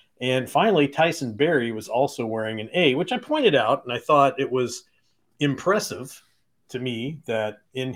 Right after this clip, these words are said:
only his tenth game with the team, he was wearing an A. Now, I'm not going to go out here and say that this is a permanent thing, that he's going to be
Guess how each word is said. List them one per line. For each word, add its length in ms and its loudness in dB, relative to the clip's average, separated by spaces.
only 240 0
his 260 -4
tenth 420 -2
game 340 -2
with 140 -14
the 80 -20
team, 480 -8
he 140 0
was 220 -2
wearing 340 -4
an 120 -10
A. 240 0
Now, 300 0
I'm 180 2
not 240 -4
going 240 -10
to 60 -14
go 240 -4
out 200 -2
here 180 -10
and 120 -14
say 300 -8
that 180 -14
this 220 -12
is 120 -16
a 60 -16
permanent 480 -6
thing, 280 -4
that 120 -8
he's 220 -16
going 320 -8
to 100 -20
be 480 -2